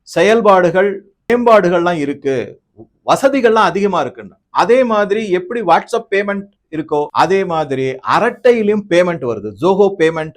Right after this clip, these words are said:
அரட்டையில அட்டாச் பண்ணி வந்திருக்கு. So, இனி வருங்காலம் Zogo-வினுடைய அரட்டை காலமாக இருக்கும்னு நம்புறேன். இந்த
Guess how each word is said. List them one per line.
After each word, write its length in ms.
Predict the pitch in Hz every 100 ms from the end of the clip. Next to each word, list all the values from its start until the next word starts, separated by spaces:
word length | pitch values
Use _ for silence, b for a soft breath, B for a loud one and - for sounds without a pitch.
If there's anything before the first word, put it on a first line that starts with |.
| 110
அரட்டையில 500 | 131 156 147 135 113
அட்டாச் 260 | 131 131
பண்ணி 180 | - 113
வந்திருக்கு. 420 | 104 104 104 _ _
So, 300 | _ 127 120
இனி 280 | 123 151 156
வருங்காலம் 880 | 120 127 143 143 151 151 139 110 - 95 107
Zogo-வினுடைய 760 | 151 160 165 156 147 131 127
அரட்டை 600 | 123 107 135 - 135 - _
காலமாக 540 | 110 113 110 107 107
இருக்கும்னு 520 | 101 98 104 107 107 95 _ _
நம்புறேன். 400 | 104 117 101 - _
இந்த 340 | 151 185 180